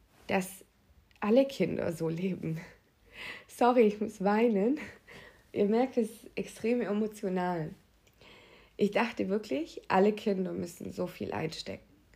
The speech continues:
Und, ähm, dass alle Kinder so viel besser darin sind,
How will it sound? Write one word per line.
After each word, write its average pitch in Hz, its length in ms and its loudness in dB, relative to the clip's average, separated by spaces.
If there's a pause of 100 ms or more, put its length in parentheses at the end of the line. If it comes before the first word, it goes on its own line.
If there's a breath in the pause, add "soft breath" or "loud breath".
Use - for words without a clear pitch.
(1300 soft breath)
Und, 196 480 6
ähm, 165 400 -2 (100)
dass - 220 -6
alle 185 240 2
Kinder 233 400 -2
so - 160 -8
viel - 260 -4
besser 214 360 -2
darin 180 400 0
sind, 196 380 -2